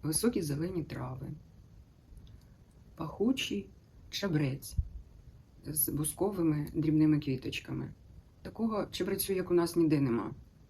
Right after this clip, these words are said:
Кущики, е, срібного кавилу і шавлія.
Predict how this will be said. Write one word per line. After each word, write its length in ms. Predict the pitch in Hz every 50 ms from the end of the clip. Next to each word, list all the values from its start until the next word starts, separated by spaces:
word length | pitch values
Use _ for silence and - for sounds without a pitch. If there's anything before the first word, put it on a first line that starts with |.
| - - - - - - - - - - - - - - - - - - - - - - - - - - - - - - - - - - - - - - - -
Кущики, 760 | - 233 269 - - - 202 - - 190 190 180 175 - - - -
е, 320 | - 151 151 147 143 143
срібного 500 | 139 - - 175 202 196 190 185 180 175
кавилу 640 | 175 - 170 160 143 143 139 143 135 135 135 135 139 - - - - - - - - - - - - -
і 80 | - 196
шавлія. 640 | - - 202 196 165 135 120 123 123 107 104 82